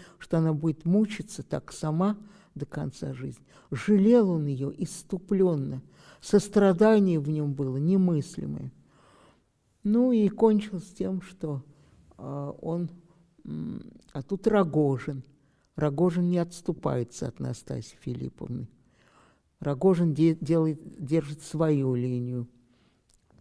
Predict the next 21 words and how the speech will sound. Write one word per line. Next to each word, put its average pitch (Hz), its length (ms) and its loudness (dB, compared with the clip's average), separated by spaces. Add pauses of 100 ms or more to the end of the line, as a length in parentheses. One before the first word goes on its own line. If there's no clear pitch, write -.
(480)
Ну, 220 360 -2 (140)
тут - 240 -8 (480)
очень 170 320 -4
всё 143 240 -8
получилось 135 720 -8
тяжело. 139 640 -2 (1120)
А, 131 420 -6
Рогожин 139 640 -2
видит, 139 280 -4
что - 200 -14
Настасья 123 500 -8
Филипповна 127 400 -6
его 127 160 -2
не 135 180 0
любит, 135 500 -4 (640)
а 143 120 -4
любит 143 400 0
Мышкина, 180 640 0 (640)
что - 220 -6
они 135 200 0
соперники. 170 920 0